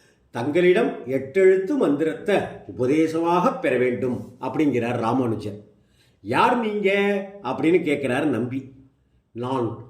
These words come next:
ராமானுஜன்" அப்படின்னு பதில் சொல்றார். உடனே முகத்தை திருப்பிக் கொண்ட நம்பி வாசல் கதவை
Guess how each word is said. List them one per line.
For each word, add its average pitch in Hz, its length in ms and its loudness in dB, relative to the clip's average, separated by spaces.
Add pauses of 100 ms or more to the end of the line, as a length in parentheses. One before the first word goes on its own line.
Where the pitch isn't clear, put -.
(160)
ராமானுஜன்" 160 840 0 (200)
அப்படின்னு 117 440 -2
பதில் 139 320 -4
சொல்றார். 104 340 -10 (460)
உடனே 117 380 -2 (420)
முகத்தை 196 480 0 (120)
திருப்பிக் 202 420 -4
கொண்ட 131 240 -2
நம்பி 120 400 -4 (500)
வாசல் 233 460 0
கதவை 113 380 -2